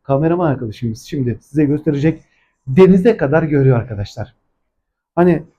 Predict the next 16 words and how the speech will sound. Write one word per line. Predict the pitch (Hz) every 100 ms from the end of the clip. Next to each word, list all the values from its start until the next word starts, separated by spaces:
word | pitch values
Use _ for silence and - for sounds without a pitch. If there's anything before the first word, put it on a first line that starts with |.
| -
orada, | 170 160 160 139
burada, | 156 147 151
şurada | 147 160 143 127
değil. | 180 139 120 - _ _ _
Tamamen | 180 151 143 135 135
biliyorsunuz | 151 127 - 117 -
Kaptan | - 139 135 131
Gayrimenkul | 123 120 123 120 131
her | 131
zaman | 117 113 113 - _ _ -
dürüstlüğüyle | 147 139 135 135
ön | 135 151
plandadır. | 165 151 135 139 139 - _ _ -
Denize | 151 156 156 156
kadar | 143 107 107
görüyorsunuz | 107 139 147 143 147 143